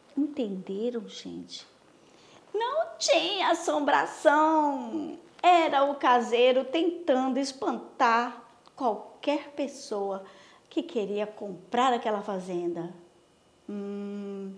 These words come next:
será que o meu raciocínio está certo? Tá dizendo a história que o Caio passou maior medo à toa? Este conto foi assustador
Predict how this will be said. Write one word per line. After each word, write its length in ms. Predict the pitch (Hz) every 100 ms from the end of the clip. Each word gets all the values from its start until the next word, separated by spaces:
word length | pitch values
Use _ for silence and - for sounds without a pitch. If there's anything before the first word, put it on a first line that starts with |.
| -
será 300 | - 185 220
que 80 | 302
o 40 |
meu 80 | 240
raciocínio 580 | 226 214 202 196 214 196
está 220 | 190 175
certo? 680 | 170 - 160 - - - - _ _ _ _ _ _ _ _ _ _ _ _ _ _ _ - 440 403 415 - - -
Tá 120 | 330
dizendo 520 | 349 254 247 233 247
a 40 | 185
história 640 | 180 - 170 175 185 - -
que 200 | - 370
o 240 | 226 269 - - - - -
Caio 400 | 302 254 247 269
passou 640 | - 330 - - 285 285 -
maior 520 | 254 254 220 240 - -
medo 600 | 285 294 185 196 196 208 - _ _
à 80 | 185
toa? 720 | - - 147 220 415 214 - - - _ _ _ _ _ _ _ _ _ _ _ _ _ _
Este 600 | - 453 480 - - 370
conto 640 | - - 196 180 170 - 165
foi 560 | - - - 330 330
assustador 680 | 214 220 208 180 165 262 330